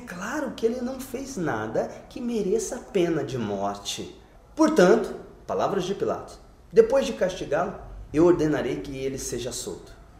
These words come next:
Agora olha a informação. "E era obrigado a soltar-lhes um detento por ocasião da festa."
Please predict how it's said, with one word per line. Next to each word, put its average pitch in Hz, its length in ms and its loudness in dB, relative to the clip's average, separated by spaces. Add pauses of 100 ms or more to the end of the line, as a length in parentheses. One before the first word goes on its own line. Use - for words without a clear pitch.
(160)
Agora 120 320 2
olha 131 180 2
a 127 40 -2
informação. 113 600 -6
"E 107 300 -2
era 165 300 6
obrigado 135 560 0
a - 20 0
soltar-lhes 123 680 -2
um 127 120 -8
detento 113 480 -6
por 120 140 -8
ocasião 120 580 -4
da 143 100 -4
festa." - 520 -14